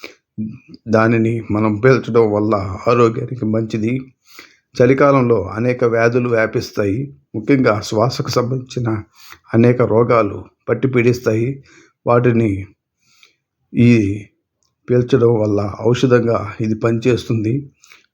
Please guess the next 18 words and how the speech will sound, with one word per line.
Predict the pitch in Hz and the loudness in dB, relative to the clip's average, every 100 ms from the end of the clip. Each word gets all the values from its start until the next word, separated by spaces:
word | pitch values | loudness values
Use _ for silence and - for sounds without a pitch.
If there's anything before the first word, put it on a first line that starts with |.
| - | 0
భోగి | 113 127 135 | 2 4 4
మంటలు | 123 113 117 | 2 0 -2
పెద్దవిగా | 110 113 110 127 120 110 98 101 | -2 -2 0 0 0 0 -2 -4
రావడానికి | 101 120 117 113 - 107 101 | 0 0 0 -4 -4 -4 -4
ఇందులో | 110 113 113 107 92 - _ _ _ _ _ _ 117 | -2 0 0 0 -4 -18 _ _ _ _ _ _ 0
రావి, | 117 123 123 113 107 | 2 4 2 0 -4
మామిడి, | 107 110 127 123 120 98 113 | -4 0 2 2 0 -6 -4
మేడిగ | 107 120 123 107 98 - | -2 2 0 0 -6 -6
మొదలైన | - 113 113 107 107 | -2 0 2 0 -2
ఔషధ | 107 117 135 123 107 85 - _ _ - | -4 -2 0 0 -4 -8 -16 _ _ -4
చెట్లు | 113 127 120 95 | -2 2 2 2
బెరళ్ళు | 104 117 127 123 | 2 4 4 2
వేస్తారు. | 104 95 110 - 113 107 107 135 - - _ _ - | 0 -2 -6 -2 0 0 -2 -8 -14 -20 _ _ -6
అవి | 120 117 107 104 - | 0 2 0 -2 0
కాలడానికి | 117 123 127 123 - 113 110 | 2 4 4 0 -2 -4 -4
ఆవు | 107 127 123 | 2 4 4
నెయ్యిని | 120 117 113 | 4 2 0
వేస్తారు. | 107 104 - 113 110 | -2 -4 0 0 0